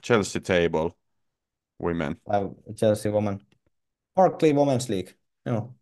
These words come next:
Speaker 1: No itse asiassa tilannehan on siis se, että Chelsea ei johda.
Speaker 2: Niin, mut ottelu vähemmän pelattu.
Speaker 1: Että siellä on itse asiassa City mennyt ohi. Et en tiedä sitten, että nyt kun, nyt kun sulta kysyy, että niinku,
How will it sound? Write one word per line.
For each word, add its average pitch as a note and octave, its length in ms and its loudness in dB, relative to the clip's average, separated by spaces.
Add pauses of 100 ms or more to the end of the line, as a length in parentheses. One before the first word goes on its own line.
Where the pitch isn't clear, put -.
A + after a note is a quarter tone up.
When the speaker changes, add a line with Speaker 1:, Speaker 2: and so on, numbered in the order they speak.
(140)
Speaker 1:
No C#4 260 6
itse G#3 360 6
asiassa D#3+ 420 8
tilannehan A2 840 6
on G2+ 300 0
siis G2 380 -4 (360)
se, F3+ 320 4
että A2+ 280 2
Chelsea - 420 -2 (160)
ei G2+ 280 2
johda. - 320 -10 (1120)
Speaker 2:
Niin, C#3 280 10
mut B2+ 160 10
ottelu B2+ 320 6
vähemmän G#2+ 240 6
pelattu. G#2 340 4 (1400)
Speaker 1:
Että C3 180 2
siellä G#3 280 8
on D3+ 60 8
itse D#3 180 2
asiassa - 200 0
City A3 220 0
mennyt G2 400 2
ohi. E3+ 520 0 (500)
Et B2+ 280 -10
en F3 200 -2
tiedä D3+ 260 4
sitten, C3+ 360 -6
että B2+ 80 -20 (100)
nyt D3 180 -4
kun, C3+ 260 -2
nyt C#3 140 -2
kun C3+ 100 -4
sulta B2+ 240 0
kysyy, B2 320 2
että F#2+ 140 0
niinku, F#2+ 380 -6